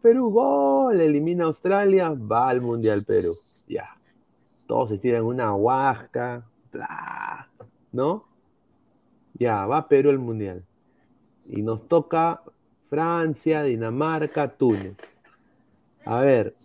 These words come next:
¿cuáles son nuestras chances de pasar de fase? Yo creo que hay que nada más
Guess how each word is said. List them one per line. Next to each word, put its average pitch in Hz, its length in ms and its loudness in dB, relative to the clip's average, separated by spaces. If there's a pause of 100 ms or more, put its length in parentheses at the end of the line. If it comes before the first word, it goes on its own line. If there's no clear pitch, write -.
(280)
¿cuáles 196 420 4
son 196 240 2
nuestras 139 520 -2
chances 190 720 -2
de 127 140 0
pasar 180 640 -2
de 127 180 0
fase? 117 640 -4 (240)
Yo 156 200 -4
creo 196 360 2
que 139 120 -2
hay 151 140 -2
que 139 140 -4
nada 143 260 -2
más 156 440 -4